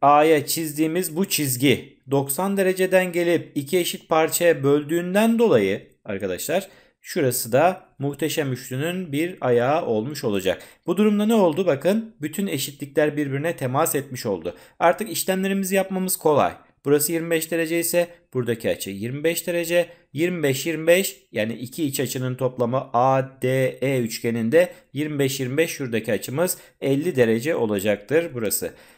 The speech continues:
E, burası elli derece, ikizkenar üçgen olduğuna göre buradaki açımız da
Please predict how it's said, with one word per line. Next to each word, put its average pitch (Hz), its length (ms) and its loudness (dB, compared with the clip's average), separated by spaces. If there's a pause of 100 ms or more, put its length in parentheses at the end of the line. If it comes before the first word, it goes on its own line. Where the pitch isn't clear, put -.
(140)
E, 160 160 4
burası 214 300 4
elli 208 240 0
derece, 185 300 2
ikizkenar 196 480 0
üçgen 196 260 -2
olduğuna 190 360 0
göre 196 280 2
buradaki 180 400 0
açımız 156 460 -2
da 214 280 2